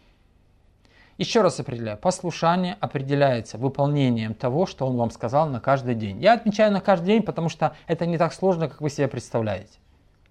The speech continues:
Гораздо легче это делать на каждый день. Гораздо тяжелее, если раз в неделю. А когда вы привыкаете к тому, чтобы каждый день знать его волю,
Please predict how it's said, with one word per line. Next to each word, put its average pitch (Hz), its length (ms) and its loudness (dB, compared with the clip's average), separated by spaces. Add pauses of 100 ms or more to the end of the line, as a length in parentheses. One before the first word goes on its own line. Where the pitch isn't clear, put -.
(360)
Гораздо 214 340 6
легче 208 400 4
это 180 140 2
делать 180 280 4
на 160 80 -2
каждый 151 340 0
день. 110 260 0
Гораздо 196 340 4
тяжелее, 190 400 2
если 190 200 4
раз 175 220 6
в - 60 -14
неделю. 135 500 2 (1120)
А 147 80 -2
когда 220 220 8
вы 233 120 10
привыкаете 226 760 6
к - 40 -14
тому, 185 220 4
чтобы 175 260 2
каждый 180 440 4
день 156 260 4
знать 156 380 2
его 156 180 4
волю, 214 380 4